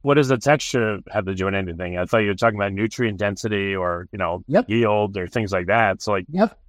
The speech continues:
Speaker 1: what are some of the metrics that compost helps with, and, you know, how much does it help?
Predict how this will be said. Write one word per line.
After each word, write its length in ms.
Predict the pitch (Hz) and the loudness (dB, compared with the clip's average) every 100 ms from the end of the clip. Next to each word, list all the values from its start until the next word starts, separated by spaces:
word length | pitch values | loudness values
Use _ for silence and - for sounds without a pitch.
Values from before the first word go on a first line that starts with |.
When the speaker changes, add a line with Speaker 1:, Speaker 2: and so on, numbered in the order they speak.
| _ | _
Speaker 1:
what 140 | 123 139 | 0 2
are 100 | 147 | 2
some 220 | 165 147 | 2 2
of 60 | |
the 60 | 123 | 2
metrics 500 | 117 131 - 123 - | 2 0 0 -4 -2
that 180 | 110 98 | -2 -2
compost 560 | - 120 - 117 98 | 0 0 2 0 0
helps 320 | - 120 - 107 | 0 0 0 -2
with, 280 | 95 87 - - | -2 -4 -14 -8
and, 340 | 92 87 92 - - | -4 -2 -4 -8 -8
you 80 | |
know, 140 | 95 85 | -6 -2
how 160 | 117 | 0
much 240 | 107 113 - | 2 2 0
does 160 | 101 | -4
it 80 | 85 | -4
help? 180 | 90 87 | -10 -12